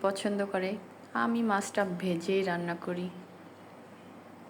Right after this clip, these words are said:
আজকে শুধু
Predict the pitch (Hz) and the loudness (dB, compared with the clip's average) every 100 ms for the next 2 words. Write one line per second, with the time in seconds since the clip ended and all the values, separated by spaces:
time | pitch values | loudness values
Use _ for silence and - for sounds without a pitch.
0 | - - - - - - - - - - | -18 -18 -18 -18 -18 -18 -18 -18 -18 -18
1 | - - - - - - - - - - | -18 -20 -20 -20 -18 -18 -18 -18 -18 -18
2 | - - - - - - - - - - | -18 -18 -18 -18 -20 -20 -20 -20 -20 -18
3 | - - - - - - 208 - - 202 | -18 -18 -18 -18 -16 -6 -6 -6 -6 -2
4 | 196 220 247 - - - - - 226 226 | -2 -2 -6 -12 -12 -10 -8 -4 -2 0